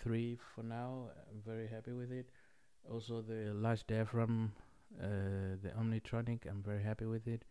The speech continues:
I'm also happy with the Behringer B five. And the other Behringer, which I seem to forget what it is called, um, which looks like the S M fifty-seven. I'm also happy with the S M fifty-seven. The T-Bones, they are also, I think they're pretty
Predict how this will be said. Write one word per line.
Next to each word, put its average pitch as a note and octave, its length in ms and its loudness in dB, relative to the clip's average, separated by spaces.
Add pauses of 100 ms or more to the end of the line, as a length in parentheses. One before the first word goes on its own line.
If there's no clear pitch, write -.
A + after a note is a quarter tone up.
(400)
I'm G#2 80 2
also C3 180 6
happy A2+ 220 4
with G#2+ 140 2
the G#2 60 4
Behringer G#2 500 2
B A2 120 0
five. A2+ 380 0 (800)
And G#2 180 4
the G2 120 2
other C3+ 200 6
Behringer, G2+ 720 4
which G2+ 400 -2 (120)
I F#2+ 60 -2
seem G2 280 -4
to - 60 -10
forget F#2 400 -4
what F#2+ 240 -6
it F2+ 140 -8
is F#2 140 -6
called, A#2+ 400 0 (100)
um, G2+ 640 -2
which G#2+ 220 -2
looks G#2+ 220 0
like G2 260 -2
the - 200 -2
S G#2 140 0
M G#2 160 0
fifty-seven. A#2+ 520 0
I'm G#2 80 2
also G#2 180 0
happy G2 220 -2
with F2+ 140 -6
the A#2 60 0
S A#2+ 100 2
M C3 140 2
fifty-seven. B2 600 0 (520)
The G2+ 60 2
T-Bones, C3+ 640 6
they G#2+ 120 4
are G2+ 200 4
also, G#2 720 4 (760)
I - 40 -2
think G#2 260 2
they're F#2+ 220 2 (160)
pretty G#2+ 300 2